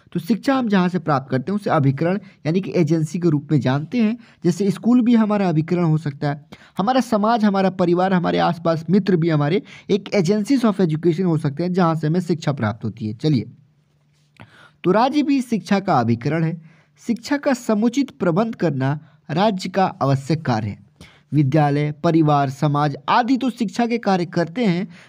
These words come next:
राज्य भी अनौपचारिक रूप से व्यक्तियों को शिक्षित, शिक्षित करता रहता है। बिना किसी निश्चित नियम, स्थान या समय आदि के व्यक्ति राज्य से कुछ ना कुछ सीखता रहता है। हम हमेशा राज्य से सबसे बड़ी चीज़ हम क्या सीखते हैं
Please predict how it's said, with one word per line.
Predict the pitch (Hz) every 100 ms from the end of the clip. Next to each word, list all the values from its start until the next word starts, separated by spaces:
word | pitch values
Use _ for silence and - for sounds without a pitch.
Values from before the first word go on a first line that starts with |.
| -
राज्य | 170 254 262
भी | 240 254
अनौपचारिक | - - 233 285 - - 175 160 160
रूप | 147 143
से | - 143 151 - _ 170
व्यक्तियों | 220 214 247 226
को | 165 165 196 - -
शिक्षित, | 247 - 254 - _ _ _ - - 151
शिक्षित | 220 226 262
करता | - 170 160
रहता | 156 156 180
है। | 143 156 - - - -
बिना | 196 294
किसी | 311 277 - 247 -
निश्चित | 156 135 190 190 247 202
नियम, | 185 208 185
स्थान | 180 - 180
या | 180
समय | 165 170 175
आदि | 120 147 151
के | 151
व्यक्ति | 151 170 185 165
राज्य | 180 180
से | 185 240
कुछ | 254 220
ना | 240
कुछ | 262 233
सीखता | 226 - 180
रहता | 127 104 101
है। | - - -
हम | 214 247
हमेशा | 277 277 233 - -
राज्य | 196 262 254
से | 285
सबसे | 247 233 269
बड़ी | 262
चीज़ | 240 226 233
हम | 208
क्या | 202
सीखते | 165 131 117 120
हैं | -